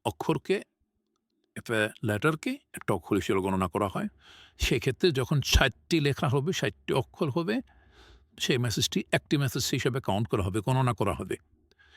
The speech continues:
যখন ষাটটি চাইতে বেশি হবে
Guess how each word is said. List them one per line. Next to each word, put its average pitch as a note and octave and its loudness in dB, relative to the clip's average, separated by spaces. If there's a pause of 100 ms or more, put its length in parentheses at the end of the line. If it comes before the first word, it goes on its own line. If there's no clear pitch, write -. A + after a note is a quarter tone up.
(240)
যখন D3 2
ষাটটি - 4 (1800)
চাইতে C3 2
বেশি B2+ 2
হবে B2+ 4